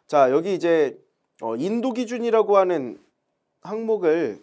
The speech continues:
적용하는 경우에도 요 판매 기준하고 같은 시점이라고 보시면 돼요. 자, 근데 이제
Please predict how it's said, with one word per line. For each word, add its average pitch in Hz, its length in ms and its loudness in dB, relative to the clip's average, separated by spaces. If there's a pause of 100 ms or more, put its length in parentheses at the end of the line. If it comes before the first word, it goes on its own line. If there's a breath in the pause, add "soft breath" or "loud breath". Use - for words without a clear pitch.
적용하는 180 520 -2
경우에도 151 400 -2
요 143 120 -2
판매 247 360 -6
기준하고 190 500 -6
같은 - 380 -10
시점이라고 151 540 -8
보시면 113 320 -14
돼요. 101 180 -20 (360)
자, 123 160 -4
근데 131 200 -4
이제 139 320 -4